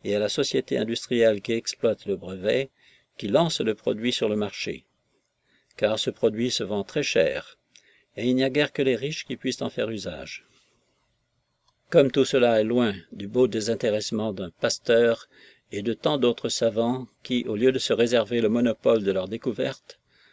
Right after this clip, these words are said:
en ont fait largesse à l'humanité. Pour ce qui concerne la science spéculative, les Allemands ne vivent guère que d'emprunt,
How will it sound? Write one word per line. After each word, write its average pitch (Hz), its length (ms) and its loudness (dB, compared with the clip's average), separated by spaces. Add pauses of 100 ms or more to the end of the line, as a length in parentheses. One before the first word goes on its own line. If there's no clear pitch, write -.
(180)
en 143 160 0
ont 131 80 0
fait 123 180 0
largesse 110 520 2
à 110 40 2
l'humanité. 101 680 -2 (1400)
Pour 165 140 -2
ce 175 100 -2
qui 151 160 -2
concerne 147 400 0
la 120 140 2
science 135 440 -2
spéculative, 147 1000 -6 (560)
les 107 180 -2
Allemands 131 300 4
ne 131 100 4
vivent 113 320 -4
guère 123 280 2
que 123 100 -2
d'emprunt, 107 500 -6